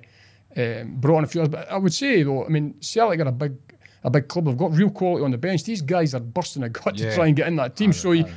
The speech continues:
Speaker 1: sometimes you
Speaker 2: Always
Speaker 1: think
Speaker 2: fighting for a
Speaker 1: they're
Speaker 2: starting
Speaker 1: bringing
Speaker 2: place.
Speaker 1: boys on, but they're, they, they were all working hard there to try and put in a shift and impress the manager. So, yeah, Dun-, Dundee can be happy.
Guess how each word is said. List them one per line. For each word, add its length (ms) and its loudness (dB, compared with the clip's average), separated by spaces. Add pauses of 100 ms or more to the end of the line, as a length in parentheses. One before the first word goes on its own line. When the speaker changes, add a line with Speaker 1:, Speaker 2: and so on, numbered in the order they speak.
Speaker 1:
sometimes 340 2
you 60 8
Speaker 2:
Always 160 4
Speaker 1:
think 140 2
Speaker 2:
fighting 140 -6
for 120 -12
a 20 -10
Speaker 1:
they're 80 -12
Speaker 2:
starting 300 2
Speaker 1:
bringing 300 4
Speaker 2:
place. 140 -4
Speaker 1:
boys 440 0
on, 140 -2
but 100 -4
they're, 100 -2
they, 320 -8
they 460 -8
were 100 -2
all 140 4
working 320 -2
hard 260 2
there 100 0
to 60 -6
try 200 -2
and 120 -2
put 80 2
in 60 -2
a 40 -2
shift 280 -2
and 60 -2
impress 340 -2
the 80 -6
manager. 340 2
So, 280 -2 (440)
yeah, 180 4
Dun-, 400 0
Dundee 300 0
can 180 2
be 120 4
happy. 540 2